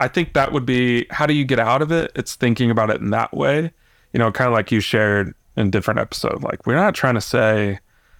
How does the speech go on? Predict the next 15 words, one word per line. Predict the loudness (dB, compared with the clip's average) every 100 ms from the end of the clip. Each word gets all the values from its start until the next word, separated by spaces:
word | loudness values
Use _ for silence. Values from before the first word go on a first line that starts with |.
| _ -2
preaching | -2 0 -2
doesn't | 0 0 0 -2
matter. | -6 -6 -8 -10 _ _ _ _ _ _ _ -6
We're | 0
actu-, | 0 0 -4 0
we're | 0 0
trying | -4 -2 0
to |
hold | 0 -2 -2
that. | 0 0 -2 _ -14
It's, | -12 -14 -18 -4
it, | -4 -4 -2
it | 0
means | 2 4 2
that. | 2 0 2 -2